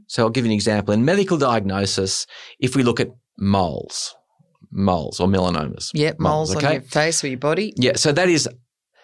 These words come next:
Speaker 1: understanding which mole is bad or good, at least from looking at it, is pattern recognition. That's all it is. It's pattern recognition.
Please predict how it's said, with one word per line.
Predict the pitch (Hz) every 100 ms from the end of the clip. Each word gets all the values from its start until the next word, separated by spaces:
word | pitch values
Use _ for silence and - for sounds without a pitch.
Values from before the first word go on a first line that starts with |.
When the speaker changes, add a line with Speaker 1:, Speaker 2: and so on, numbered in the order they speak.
| _ _
Speaker 1:
understanding | 139 196 202 - 156 147
which | 131 -
mole | 120 120 113 107 104 - _ _ _ _ _ _ _ -
is | 104 98 92 -
bad | 101 110 110
or | 95 87
good, | 101 110 170
at | 107
least | 110
from | - 101
looking | 110 123 156
at | 156
it, | 156 -
is | 123 123 120 113 - - _ _ _ _ _ _ _ - - _
pattern | - 113
recognition. | 104 87 82 - - - -
That's | 139
all | 175
it | 110 -
is. | - -
It's | -
pattern | 156 110
recognition. | 101 - 117 - - -